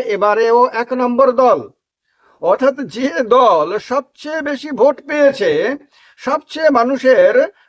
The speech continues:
সমর্থন পেয়েছে পার্সেন্টেজের হিসাবে, সেই দল তিন নম্বরে পরিণত হয়েছে। ভোটের হিসাব কত জটিল দেখেন। আবার যারা তাদের তুলনায় অনেক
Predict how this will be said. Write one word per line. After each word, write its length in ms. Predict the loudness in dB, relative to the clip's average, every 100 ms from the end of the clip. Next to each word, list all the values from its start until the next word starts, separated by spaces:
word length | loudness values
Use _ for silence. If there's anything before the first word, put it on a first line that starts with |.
| -6
সমর্থন 380 | -4 -2 -4 -6 -4
পেয়েছে 360 | 0 0 0 -4 -2
পার্সেন্টেজের 580 | -4 -4 -4 -2 0 0 -2
হিসাবে, 340 | -2 0 0 -2 -4 -10 _ _ -4
সেই 280 | 0 0 -2 0
দল 180 | 0 2 -2 -4 -8
তিন 140 | -6 -2
নম্বরে 380 | -2 2 2 4 2
পরিণত 320 | 0 0 0 2
হয়েছে। 280 | 0 -2 -6 -2
ভোটের 240 | 0 0 -2
হিসাব 240 | -2 -4 -4
কত 120 | -4 -4 0
জটিল 340 | -2 -2 -2 0 0
দেখেন। 220 | -2 -4 -12 _ _ _ _ -14 -2
আবার 340 | 2 2 0 -4 -8 -14 _ _ -8
যারা 320 | -4 -2 -2 -4 -4
তাদের 240 | 0 0 -2
তুলনায় 420 | -2 0 0 -2 0 0
অনেক 280 | 0 -4